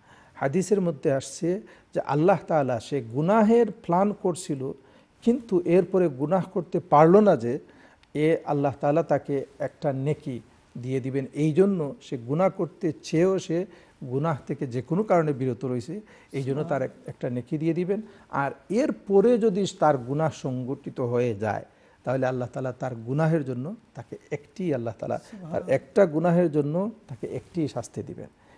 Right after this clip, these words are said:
Speaker 1: কেন? কারণ আল্লাহ তাআলা সোয়াবের ক্ষেত্রে যে বান্দাকে যে অতিরিক্ত সোয়াব দিবেন, দশ গুণ, সাতশো গুণ আরও বেশি, এটা হলো আল্লাহ তাআলার ফজল।
Speaker 2: ফজল।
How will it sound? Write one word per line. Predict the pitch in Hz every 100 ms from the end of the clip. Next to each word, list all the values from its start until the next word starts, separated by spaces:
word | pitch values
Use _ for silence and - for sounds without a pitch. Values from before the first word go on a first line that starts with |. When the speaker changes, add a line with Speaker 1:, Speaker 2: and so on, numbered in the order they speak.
| _
Speaker 1:
কেন? | - 208 226 226 226 - - - - _ _
কারণ | - 143 151 190 160 -
আল্লাহ | 143 147 156
তাআলা | 190 214
সোয়াবের | 196 - 156 147 147 220
ক্ষেত্রে | - 208 - 170
যে | 147
বান্দাকে | 120 107 127 123 139 139 185
যে | 185
অতিরিক্ত | 160 139 - 208 196 - - 175
সোয়াব | - 123 127
দিবেন, | 110 117 113 110
দশ | 135 131 -
গুণ, | 123 165 180 - - -
সাতশো | - 135 - 180
গুণ | 180 165
আরও | - 135 165
বেশি, | 160 139 160 -
এটা | 165 170
হলো | 165
আল্লাহ | 131 113
তাআলার | 135 123 107
ফজল। | 110 104
Speaker 2:
ফজল। | - - _